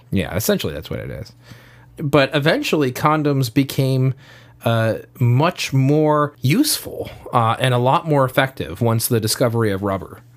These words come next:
was made. And with rubber, um, more s-, specifically the vulcanization of rubber, uh, you found the ability to create these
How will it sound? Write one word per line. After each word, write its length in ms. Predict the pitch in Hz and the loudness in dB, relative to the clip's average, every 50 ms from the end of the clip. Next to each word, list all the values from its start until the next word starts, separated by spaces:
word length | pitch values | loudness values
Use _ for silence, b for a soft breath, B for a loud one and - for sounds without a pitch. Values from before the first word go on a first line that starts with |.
| - - | -16 -10
was 200 | - - 87 92 | -8 -6 -6 -6
made. 320 | 95 80 - - - - - - - - | -6 -8 -10 -12 -14 -18 -20 -14 -6 -2
And 300 | 120 117 110 110 113 117 | 0 0 2 2 2 2
with 240 | 120 151 151 151 - | 2 2 0 0 0
rubber, 480 | 123 113 104 101 101 98 98 101 - | 0 0 0 0 -2 -2 -2 -4 -2
um, 500 | 107 104 98 95 92 90 87 87 92 - - | -2 -2 -2 -2 -4 -4 -4 -6 -6 -6 -2
more 260 | - 123 127 123 117 | 0 2 2 2 2
s-, 220 | 117 117 - - - - - | 0 0 -4 -6 -8 -8 -6
specifically 600 | - 139 - - 135 - 151 139 127 - 123 110 | -4 -2 0 0 0 2 2 0 0 0 0 -2
the 120 | 107 101 101 | -2 0 0
vulcanization 840 | 104 110 110 - - 107 90 87 90 104 101 110 120 - - 104 | 2 2 0 0 -2 -4 -4 -4 -2 -2 0 0 0 0 -2 -4
of 100 | 85 78 | -4 -4
rubber, 340 | 85 80 73 71 - 67 - - B B B B B B - | -6 -6 -6 -8 -10 -10 -12 -14 B B B B B B -4
uh, 60 | 95 | -4
you 200 | 95 92 101 113 | -2 -2 -2 -2
found 360 | 110 - 127 113 104 104 101 | -2 0 0 0 0 -2 -2
the 100 | 101 98 | -4 -4
ability 440 | 95 95 123 113 110 110 104 101 98 | -2 0 0 0 0 -2 -2 -4 -6
to 80 | 92 98 | -6 -6
create 500 | - - - 120 110 104 113 - - - | -6 -2 -2 0 0 0 -2 -4 -6 -6
these 460 | 110 101 95 95 95 98 101 - - | -6 -4 -4 -2 -2 -2 -2 -2 -4